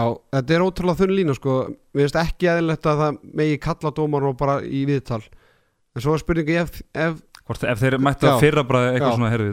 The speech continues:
Speaker 2: ég sá þetta aftur, þetta var rangt frá mér, rangt hjá mér,“
Speaker 1: Já.
Speaker 2: eitthvað
Speaker 1: Eh,
Speaker 2: þannig,
Speaker 1: út af
Speaker 2: sko.
Speaker 1: því að ég veit ekki hvo-, hvort að það er einhver deild í fótbolta í Skandinavíu, ég held Noregi,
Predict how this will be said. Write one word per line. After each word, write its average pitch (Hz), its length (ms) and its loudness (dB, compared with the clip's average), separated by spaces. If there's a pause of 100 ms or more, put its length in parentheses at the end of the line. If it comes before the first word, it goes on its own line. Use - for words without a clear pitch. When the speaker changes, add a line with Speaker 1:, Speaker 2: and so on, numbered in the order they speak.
Speaker 2:
ég 107 160 -8
sá 131 80 0
þetta 135 320 0
aftur, 135 360 -4
þetta 120 200 -6
var 113 100 -6 (140)
rangt 131 240 -4
frá 131 120 -4
mér, 127 200 -4 (220)
rangt - 180 -6
hjá 135 120 -4
mér,“ 123 160 -2
Speaker 1:
Já. 120 120 -8 (580)
Speaker 2:
eitthvað - 60 -10
Speaker 1:
Eh, 139 80 -4
Speaker 2:
þannig, 123 160 2
Speaker 1:
út - 0 -
af - 60 0
Speaker 2:
sko. 160 100 2
Speaker 1:
því 156 120 4
að 156 200 2
ég 156 140 -8 (140)
veit 185 220 -2
ekki 170 160 -2 (100)
hvo-, - 280 -12
hvort 170 200 -4
að 165 160 -4
það 156 100 0
er 165 100 -2
einhver 190 240 -8
deild 190 400 -4 (160)
í 160 40 -12
fótbolta 165 480 -4
í 156 120 -2 (760)
Skandinavíu, 123 560 -4 (240)
ég - 40 -12
held 147 220 -6
Noregi, 131 460 -2